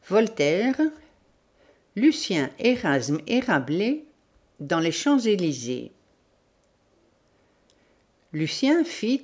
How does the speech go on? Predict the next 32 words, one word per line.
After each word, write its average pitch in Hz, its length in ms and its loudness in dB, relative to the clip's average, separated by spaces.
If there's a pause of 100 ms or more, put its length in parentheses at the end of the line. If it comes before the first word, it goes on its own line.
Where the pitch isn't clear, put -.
il 147 160 -2
y 139 120 2
a 131 60 2
quelque 147 360 -2
temps, 277 380 -2
connaissance 214 680 -2
avec 175 280 -2
Erasme, 135 600 -4 (560)
malgré 175 400 0
sa - 160 -2
répugnance 190 760 -2
pour - 260 -10
tout 262 160 -4
ce - 160 -4
qui 147 180 -4
venait 170 340 0
des 156 120 0
frontières 208 560 -4
d'Allemagne. 127 720 -4 (800)
Il 185 220 2
ne 254 100 2
croyait 160 360 2
pas 240 260 -2
qu'un 135 280 -4
Grec 180 520 -4
dût 151 220 -4
s'abaisser 170 880 0
à 165 100 -4
parler 160 500 -4
avec 147 280 -4
un 147 100 0
Batave. 135 720 -6